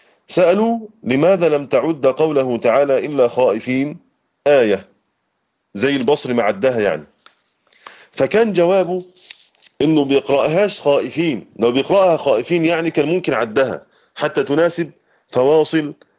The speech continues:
سورة البقرة، لكنه يعدها، يعدها خيفا، ما كان لهم أن يدخلوها إلا خيفا، هكذا قراءته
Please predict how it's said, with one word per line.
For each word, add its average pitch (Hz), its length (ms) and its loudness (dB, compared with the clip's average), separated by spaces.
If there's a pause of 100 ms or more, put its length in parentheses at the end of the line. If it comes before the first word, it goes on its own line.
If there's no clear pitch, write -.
سورة 143 500 2 (160)
البقرة، 120 580 0 (420)
لكنه 180 600 0
يعدها، 175 720 0 (1500)
يعدها 170 720 0 (420)
خيفا، 143 1040 0 (760)
ما 117 160 0
كان 151 260 0
لهم 151 380 0
أن 147 100 0
يدخلوها 147 720 0
إلا 139 500 0
خيفا، 123 1000 0 (160)
هكذا 151 320 0
قراءته 143 720 -2